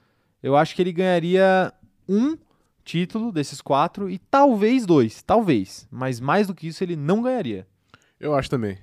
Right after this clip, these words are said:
Speaker 1: Você acha também?
Speaker 2: É, e dois já, com todo respeito ao Bottas, mas com dois já era mais que o suficiente pra
Speaker 1: Já
Speaker 2: ele, né?
Speaker 1: era, já era
Speaker 2: Porque
Speaker 1: pra ele
Speaker 2: dois é o
Speaker 1: aposentar.
Speaker 2: Alonso que tem, por exemplo.
Speaker 1: Exatamente, exatamente. Esse, esse é o ponto, né? Tem vários, vários pilotos mais talentosos que não conseguiram aí,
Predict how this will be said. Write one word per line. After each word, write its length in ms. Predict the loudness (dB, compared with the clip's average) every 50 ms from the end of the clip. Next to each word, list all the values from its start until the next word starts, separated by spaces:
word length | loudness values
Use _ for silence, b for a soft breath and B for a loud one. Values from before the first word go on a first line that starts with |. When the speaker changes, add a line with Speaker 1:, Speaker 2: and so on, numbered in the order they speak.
| _ _ _
Speaker 1:
Você 140 | _ -8 -6
acha 140 | -6 -6 -8 -10
também? 160 | -8 -8 -8
Speaker 2:
É, 140 | -8 -10 -12
e 20 |
dois 240 | -6 -2 0 0 2
já, 180 | 2 0 -4 -4 -8 _ _ _ _ _
com 80 | -20 -14
todo 140 | -10 -8 -8
respeito 320 | -8 -8 -8 -10 -8 -8
ao 80 | -8 -6
Bottas, 300 | -4 -6 -6 -6 -8 -8
mas 160 | -6 -8 -6
com 160 | -8 -10 -10
dois 240 | -8 -8 -6 -6 -4
já 80 | -4 -4
era 260 | -4 -4 -6 -8 -8 b b b b b b b b
mais 240 | -2 -2 -2 -2
que 80 | -2 -6
o 40 | -10
suficiente 360 | -10 -8 -10 -6 -6 -6 -6
pra 120 | -4 0 2
Speaker 1:
Já 80 | 2 4
Speaker 2:
ele, 80 | 4
né? 60 | 4 4 4
Speaker 1:
era, 140 | 2 -2 -4
já 120 | -6 -6
era 80 | -6 -4
Speaker 2:
Porque 80 | -4 2
Speaker 1:
pra 60 | 4
ele 40 | 6
Speaker 2:
dois 100 | 6 8
é 60 | 8 8
o 40 | 6
Speaker 1:
aposentar. 240 | 6 6 4 2 0
Speaker 2:
Alonso 220 | 0 -4 -6 -8
que 80 | -12 -4
tem, 160 | -4 -4 -2
por 160 | -2 0 0
exemplo. 200 | 0 2 2 0
Speaker 1:
Exatamente, 720 | 2 2 2 4 4 0 0 2 -2 -2 -2 -6 -8 -8
exatamente. 640 | -8 -6 -4 -6 -6 -4 -6 -6 -8 -10 -10 -10 -8
Esse, 260 | -6 -6 -6 -6 -6
esse 300 | -8 -6 -4 -6 -6 -4
é 40 | -8
o 40 | -8
ponto, 340 | _ _ -8 -8 -8 -10 -12
né? 140 | -14 -14 -14 _ _ _ _ _ _ _ _ _
Tem 140 | -12 -12 -6
vários, 520 | -4 -2 -2 -2 -4 -6 -10 -14 -20 -20 -8
vários 220 | -8 -6 -6 -6
pilotos 300 | -8 -8 -8 -8 -8 -8
mais 160 | -10 -10 -8
talentosos 520 | -8 -10 -10 -10 -10 -10 -8 -8 -8 -8 -10
que 80 | _ -14
não 100 | -14 -14
conseguiram 480 | -14 _ -18 -18 -18 -18 -14 -12 -10 -10
aí, 220 | -10 -10 -10 -12